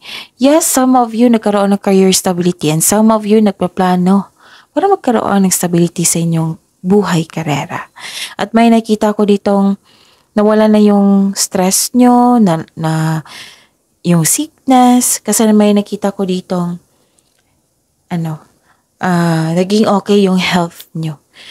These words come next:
Tapos may nakita din ako ditong, ah, ah,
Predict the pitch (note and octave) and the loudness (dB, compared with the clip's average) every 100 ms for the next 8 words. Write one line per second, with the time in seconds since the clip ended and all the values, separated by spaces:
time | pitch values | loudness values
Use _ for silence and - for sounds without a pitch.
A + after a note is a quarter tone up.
0 | - - - F#3+ F#3+ G3+ G#3 G3+ G3+ - | -20 -10 -4 -4 -2 -2 0 0 0 -4
1 | F#3+ G3 F#3+ F#3 F3+ F#3+ F#3 F3+ F#3+ F3+ | -4 -2 0 -2 -2 -4 -4 -4 -2 -2
2 | F3+ F3 E3+ E3+ E3 _ _ _ _ _ | -2 -2 -2 -2 -4 _ _ _ _ _
3 | _ _ _ _ _ _ _ - F#3 F3+ | _ _ _ _ _ _ _ -4 -2 0
4 | F3 E3+ E3+ E3 E3 E3 D#3+ | 0 0 0 0 0 -2 -4